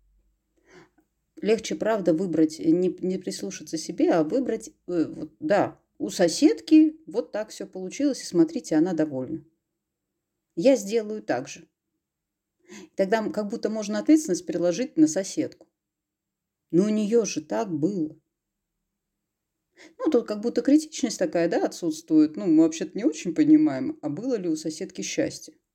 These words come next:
Или она такой покерфейс сохраняла, и всем, ну, все считали, что она счастлива, а на самом деле, да непонятно.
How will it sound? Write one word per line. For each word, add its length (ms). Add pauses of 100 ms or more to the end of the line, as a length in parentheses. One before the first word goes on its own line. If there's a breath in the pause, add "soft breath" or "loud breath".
(420)
Или 200
она 260
такой 320
покерфейс 600
сохраняла, 580
и 120
всем, 320 (140)
ну, 180 (140)
все 180
считали, 480
что 220
она 160
счастлива, 460
а 20
на 100
самом 280
деле, 140
да 120
непонятно. 640